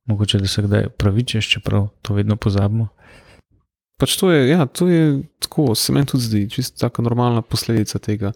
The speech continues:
Speaker 1: Ja.
Speaker 2: Veš, ko se te razmerja teh odnosov se začnejo spreminjati, ko ti začneš imati kontrolo v svoje roke in potem, ko, eh, dejansko odideš enkrat, eh, so pa lahko tudi potem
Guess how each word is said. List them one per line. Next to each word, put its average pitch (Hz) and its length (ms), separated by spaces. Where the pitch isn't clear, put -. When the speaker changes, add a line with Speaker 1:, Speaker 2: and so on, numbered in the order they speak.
Speaker 1:
Ja. 120 220
Speaker 2:
Veš, 110 160
ko - 80
se 117 100
te 127 160
razmerja 123 460
teh 117 200
odnosov 117 440
se 113 120
začnejo 113 340
spreminjati, 113 600
ko - 180
ti - 180
začneš 101 540
imati 101 300
kontrolo 101 440
v 101 80
svoje 98 300
roke 101 360
in 104 260
potem, 110 600
ko, - 300
eh, 98 460
dejansko 107 680
odideš 104 460
enkrat, - 580
eh, 98 420
so - 260
pa 110 140
lahko 110 240
tudi - 180
potem 101 440